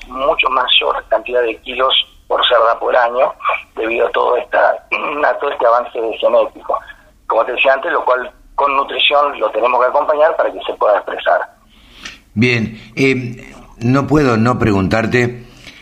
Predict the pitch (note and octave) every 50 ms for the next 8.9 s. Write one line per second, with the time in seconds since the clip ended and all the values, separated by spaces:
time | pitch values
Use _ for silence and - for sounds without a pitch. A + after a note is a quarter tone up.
0 | - _ _ - A2 G#2+ G#2+ A2 A#2 A#2 - - F#2+ F#2+ F#2 F#2 F#2 F2+ F2 F2
1 | E2+ E2 - - G#2+ G#2 - - B2+ - - G#2+ G2+ G2+ F2+ - B2 B2 A#2+ -
2 | - G#2+ G2+ F2 - - - - - - - _ _ - G#2+ G2+ F#2 D2 - -
3 | G2 F#2+ F#2 G2 G#2+ A2 A2 - - G#2 G2 F2+ - A2 G#2+ G#2 G2+ F#2+ F#2+ F2
4 | F#2 G2 A2 A#2 B2 C3 C3+ A#2+ B2+ - - - - - D#3 B2+ D3+ D#3+ D#3 C#3+
5 | - - C3 C3 C3+ C3 A#2+ C3+ C#3+ C#3+ - C4 C4 - B2 G2+ F2 G#2 G2+ -
6 | B2+ C#3+ C3+ A2+ E2+ F#2 F2 - - F#2+ F#2 G2+ G#2+ G#2 F#2+ G2+ G#2 G#2+ G#2 G2
7 | - A2 A2+ A#2 A2+ G#2+ G2+ F#2+ F2 - - - - - - F#2+ F#2+ G2+ G#2 B2+
8 | D3+ D#3 C3 G#2 F2+ - G2 G2+ G2+ A2+ G#2+ - A#2 A2+ G2+ - -